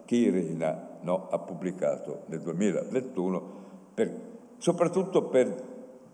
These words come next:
darci, nella misura in cui c-,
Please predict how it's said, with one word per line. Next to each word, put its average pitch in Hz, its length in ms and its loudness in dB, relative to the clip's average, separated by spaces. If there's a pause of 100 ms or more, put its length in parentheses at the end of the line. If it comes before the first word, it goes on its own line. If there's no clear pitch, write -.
(140)
darci, - 800 4 (1300)
nella 82 160 -2
misura 101 440 0
in 85 200 -2
cui 101 180 0
c-, 95 140 -12